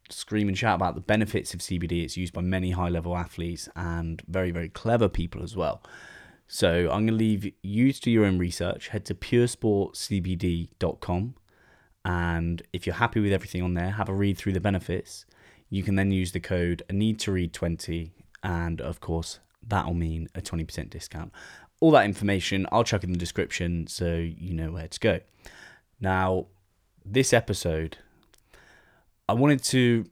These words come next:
reintroduce myself because I feel the first episode that I did, that introduction as to sort of why I'm doing that, this, who I am, I was a little bit nervous, and I spoke about this in the previous episode,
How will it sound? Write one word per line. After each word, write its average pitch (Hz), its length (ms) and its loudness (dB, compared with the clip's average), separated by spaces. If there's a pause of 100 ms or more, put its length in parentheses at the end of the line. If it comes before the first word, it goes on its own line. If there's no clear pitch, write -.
reintroduce 104 920 2
myself 80 640 -6 (460)
because 90 420 -2
I 87 80 4
feel 95 300 2
the 90 120 -2
first 110 440 2
episode 98 480 0
that 82 100 -4
I - 80 -2
did, 92 280 -2
that - 180 2
introduction 90 880 -2 (400)
as 87 180 -6
to 90 80 -4
sort - 220 -6
of 87 140 -8
why 92 340 2
I'm 92 180 2
doing 95 340 0
that, 92 420 -2
this, 95 360 -2
who 95 220 0
I 95 120 4
am, 87 580 0 (1160)
I 110 80 0
was 117 160 2
a 127 40 4
little 170 180 6
bit 101 180 0
nervous, 104 720 2 (120)
and 98 380 2
I 95 60 2
spoke 131 260 2
about - 180 0
this 90 160 -6
in 87 80 0
the 85 60 -2
previous 92 400 0
episode, 85 480 -4